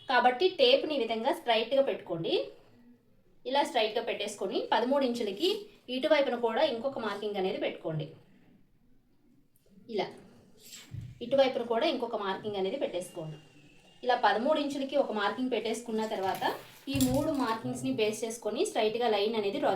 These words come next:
చేసుకోవాలి. ఇలా స్ట్రైట్గా లైన్ అనేది డ్రా చేసుకున్న తర్వాత ఒక పై వైపున షోల్డర్ జాయిన్ చేయాలి కాబట్టి మనము కింది వైపున ఎంతైతే ఖర్చు తీసుకున్నామో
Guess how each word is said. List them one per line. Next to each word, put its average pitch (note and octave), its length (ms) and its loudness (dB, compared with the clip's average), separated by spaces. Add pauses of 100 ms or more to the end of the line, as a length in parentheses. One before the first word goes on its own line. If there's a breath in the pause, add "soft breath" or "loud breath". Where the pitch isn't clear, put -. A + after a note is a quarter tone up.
చేసుకోవాలి. E3+ 480 -6 (1700)
ఇలా - 120 -2 (100)
స్ట్రైట్గా B3+ 440 4
లైన్ A#3 240 4
అనేది A#3 280 -4
డ్రా F#3+ 100 4 (120)
చేసుకున్న G3+ 520 -4
తర్వాత F3 320 -4 (340)
ఒక A3+ 100 -4 (760)
పై B3 100 6 (120)
వైపున D4 400 4
షోల్డర్ B3+ 340 4
జాయిన్ A#3+ 280 0
చేయాలి G#3+ 300 0
కాబట్టి G3+ 380 0 (400 loud breath)
మనము A3+ 260 0
కింది B3 260 0
వైపున D4 240 0 (120)
ఎంతైతే B3+ 400 0
ఖర్చు G#3+ 240 -4
తీసుకున్నామో A3+ 500 -4